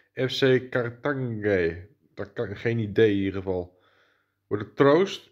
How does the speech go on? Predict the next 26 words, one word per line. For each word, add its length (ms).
of 140
toch 240
Andy? 280
Het 120
is 140
Andy. 260
Het 100
is, 200
eh, 240
we 60
gaan 160
verliezen. 520
We 80
hebben 180
verloren. 420
In 120
de 60
laatste 380
minuten 540
met 400
een 180
strafschop. 640
Hoe 200
verzin 240
je 120
het? 340